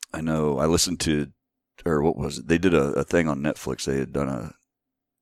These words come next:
a special. I can't remember what it was called, but they sat down and interviewed a bunch of celebrities who had done, you know, either L S D or psilocybin or mescaline or some kind of psychedelic. <clears throat>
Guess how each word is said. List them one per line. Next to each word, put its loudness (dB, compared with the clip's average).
a -12
special. -4
I -16
can't 0
remember 0
what 0
it -4
was -6
called, 4
but -8
they -2
sat 2
down 0
and -4
interviewed -4
a -8
bunch -8
of -8
celebrities -4
who -6
had -10
done, -6
you -12
know, -8
either -8
L -4
S -6
D -6
or -6
psilocybin -2
or -10
mescaline -6
or -12
some -2
kind -2
of -6
psychedelic. 2
<clears throat> -10